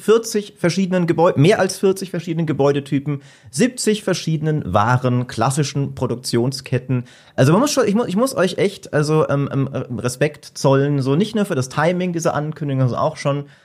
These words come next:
so, da, ihr wisst schon, was die Leute hören wollen, sagen wir so. Wir müssen dazu sagen, dass tatsächlich, äh, zu diesem Zeitpunkt bislang, es gibt einen Render-Trailer, es gibt einige Infos über die Vision des Spiels, es gibt noch kein konkretes Gameplay, das wird folgen und nach aktuellem Stand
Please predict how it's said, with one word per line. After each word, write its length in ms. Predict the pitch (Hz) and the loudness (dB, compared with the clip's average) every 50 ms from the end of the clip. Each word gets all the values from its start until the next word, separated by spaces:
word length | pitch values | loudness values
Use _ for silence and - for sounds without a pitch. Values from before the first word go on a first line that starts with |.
| _ _ - | _ _ -2
so, 140 | - 156 151 | 0 0 0
da, 100 | - - | 0 0
ihr 220 | - - 233 269 269 | 0 0 0 0 2
wisst 180 | 330 320 - | 0 -2 -2
schon, 180 | - 302 277 285 | -2 -2 0 0
was 160 | 247 254 254 | 0 -2 -2
die 120 | - 247 | -2 0
Leute 260 | 208 214 226 226 214 190 | 2 4 4 4 4 4
hören 320 | 175 185 190 190 180 156 | 4 4 4 4 4 4
wollen, 420 | 131 120 107 101 113 156 214 - | 4 4 4 4 2 2 -2 -2
sagen 300 | - 139 139 131 131 131 | -2 0 2 4 4 4
wir 140 | 120 120 117 | 4 2 2
so. 340 | 101 107 101 101 127 175 - - - _ | 2 2 0 0 0 -2 -4 -8 -8 _
Wir 80 | - 139 | 2 4
müssen 380 | 160 226 233 - 262 233 - | 4 4 2 0 -2 -2 0
dazu 360 | - 139 135 - - - 220 269 | -2 -2 -4 -4 -4 -4 -4 -2
sagen, 460 | 262 277 214 214 262 269 269 269 220 | 0 2 2 2 2 0 0 -2 0
dass 220 | - 151 - - | 0 -2 -2 -2
tatsächlich, 640 | - 151 139 - - 139 127 135 180 185 196 - - | -2 -2 0 2 2 0 0 0 0 -2 -2 -2 -2
äh, 180 | - - 143 139 | 0 0 0 0
zu 100 | - 131 | 0 -2
diesem 300 | 127 156 170 - 180 170 | -2 -2 -2 -2 -4 -2
Zeitpunkt 760 | - 135 123 135 143 139 - - 147 143 143 143 - - - | 0 2 2 2 0 -2 -2 -2 0 0 0 -4 -6 -4 0
bislang, 360 | 127 127 - 131 120 151 156 | 0 2 2 4 4 4 2
es 140 | 131 - - | 2 0 -2
gibt 200 | 147 131 - - | -4 -4 -2 0
einen 160 | 113 113 110 | 2 4 4
Render-Trailer, 720 | 101 123 156 190 - - - - 196 196 202 240 247 247 | 4 4 2 2 0 -2 -2 0 0 0 2 0 0 -2
es 160 | - 131 - - | -2 -4 -6 -6
gibt 220 | - 123 - - - | -8 -10 -8 -4 0
einige 280 | - 131 143 160 135 | 2 4 4 4 4
Infos 500 | - - 190 196 - - 180 196 233 - | 4 2 2 0 0 0 -2 -2 -2 -2
über 280 | - - 135 131 139 131 | -4 -2 0 2 2 0
die 280 | 127 127 131 127 - 113 | 0 -2 -4 -4 -4 -6
Vision 360 | 117 117 110 113 120 139 175 | -6 -4 -2 0 0 0 0
des 140 | 190 214 - | 0 -2 -6
Spiels, 420 | - - - 180 180 196 202 196 | -8 -6 -2 0 2 2 0 0
es 160 | - 120 - - | -2 -6 -4 -4
gibt 220 | 143 135 - - | -4 -6 -4 -4
noch 160 | 127 120 - | -6 -6 -4
kein 340 | - - 143 165 202 233 240 | -2 0 2 2 2 0 0
konkretes 480 | - 185 156 143 - 147 135 123 104 98 | 0 0 0 2 2 0 0 0 0 2
Gameplay, 640 | 101 151 131 160 190 - - 180 180 196 277 359 - - | 4 4 4 2 0 -2 0 0 2 0 0 -4 -4 -2
das 380 | - 113 127 - - - 127 110 | 0 0 0 -2 -6 -6 -4 0
wird 260 | 123 123 123 - - | 0 0 0 -2 -8
folgen 420 | - - - 127 139 185 220 269 233 | -8 -2 2 2 4 4 2 0 -2
und 180 | - - 80 | 0 0 0
nach 160 | - 139 139 | 0 -2 -2
aktuellem 520 | 135 - 165 - - - - 156 156 147 143 | -4 -6 -6 -6 -4 -2 -2 0 0 -2 -4
Stand 600 | - - - - - 123 143 202 254 269 - | -6 -8 -6 0 0 2 2 2 0 -4 -8